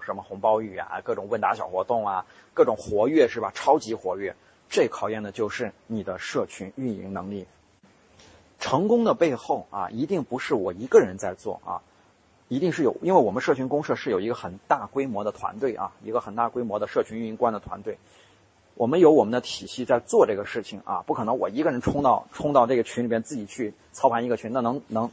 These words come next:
能做多少钱呢？能，能，能变现多少呢？不可能，是吧？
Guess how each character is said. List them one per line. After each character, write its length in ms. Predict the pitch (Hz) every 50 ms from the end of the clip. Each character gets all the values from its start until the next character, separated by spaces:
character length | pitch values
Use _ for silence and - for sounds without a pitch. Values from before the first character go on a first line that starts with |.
| - -
能 220 | - 120 117 135
做 160 | - 160 127
多 80 | 127 123
少 80 | 117
钱 200 | 107 - 104 98
呢？ 120 | 101 104 101
能， 200 | 101 104 113 117 - - - _ _
能， 180 | - 110 113 123
能 100 | 117 127
变 160 | 127 156 143
现 140 | 135 143 120
多 140 | 104 107 110
少 140 | 98 92 98
呢？ 140 | 98 98 -
不 80 | - -
可 100 | - 101
能， 180 | 87 90 101 107
是 80 | - 110
吧？ 160 | 104 92 -